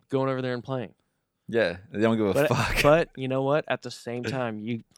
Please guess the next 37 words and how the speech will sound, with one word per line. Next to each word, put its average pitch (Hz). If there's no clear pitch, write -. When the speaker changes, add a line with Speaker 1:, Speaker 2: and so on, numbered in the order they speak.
Speaker 1:
I'm, 123
like, 123
like 120
we 127
said, 107
you 107
gotta 117
be 143
honorable 151
with 127
your 120
accountability. 113
You 107
have 110
Speaker 2:
Mm-hmm. 92
Speaker 1:
to 110
fucking, 110
you 120
gotta 123
know. 107
Look, 131
I'm 131
over 127
here. 120
I'm 131
not 131
going 131
to 120
the 113
airport 110
with 110
that. 107
Whether 131
or 131
not 127
it's 110
a, 113